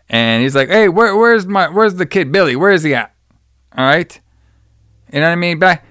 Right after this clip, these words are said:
when I was, you know, back in my, we didn't read no comic books, brother. We were real men. All right, where is he at over here?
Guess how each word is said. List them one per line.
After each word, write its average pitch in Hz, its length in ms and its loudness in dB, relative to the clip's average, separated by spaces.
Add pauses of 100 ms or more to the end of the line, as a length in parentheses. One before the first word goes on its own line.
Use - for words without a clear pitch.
(120)
when 165 200 0
I 190 180 4
was, 190 200 0
you 175 100 -4
know, 143 140 2
back 180 260 2
in 160 60 -10
my, 165 120 2
we 175 120 0
didn't 180 160 0
read 165 120 -2
no 139 140 0
comic 156 340 -2
books, 117 200 -4
brother. 110 360 -8
We 127 140 -4
were 131 80 2
real 147 200 0
men. 110 260 -8 (640)
All 123 80 -6
right, 120 100 0
where 151 180 2
is 143 100 -2
he 143 80 2
at 117 120 2
over 107 180 -10
here? - 260 -14